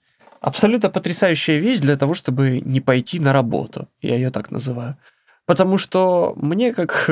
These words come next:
<laughs> семейному врачу, исключительно с точки зрения медицинской не ясна роль П Ц Р-теста. И пока что ни один человек мне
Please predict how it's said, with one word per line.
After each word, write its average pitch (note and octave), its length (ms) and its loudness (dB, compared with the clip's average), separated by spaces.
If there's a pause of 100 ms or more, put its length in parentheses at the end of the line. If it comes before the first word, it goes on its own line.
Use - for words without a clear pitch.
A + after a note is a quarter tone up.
<laughs> C#3+ 120 -2
семейному D#3+ 380 0
врачу, F#3 400 0 (440)
исключительно F#3 720 2
с C#3+ 60 -2
точки D3+ 280 -2
зрения C#3 320 2
медицинской C#3 640 0 (300)
не F#3+ 440 4 (360)
ясна C#3+ 540 0 (340)
роль G3+ 420 4 (440)
П D3 80 0
Ц - 200 -2
Р-теста. G3 640 -2 (220)
И F3 500 4
пока F3+ 240 2
что - 160 -4
ни D3+ 80 0
один D3 260 2
человек F3+ 380 0
мне D3 400 0